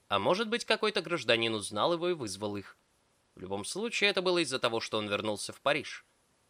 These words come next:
С автоматом в руке Виктор бросился через квартиру обратно на балкон,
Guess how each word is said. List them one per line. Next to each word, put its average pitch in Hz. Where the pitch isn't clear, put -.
С -
автоматом 185
в 151
руке 135
Виктор 139
бросился 151
через 110
квартиру 107
обратно 101
на 95
балкон, 110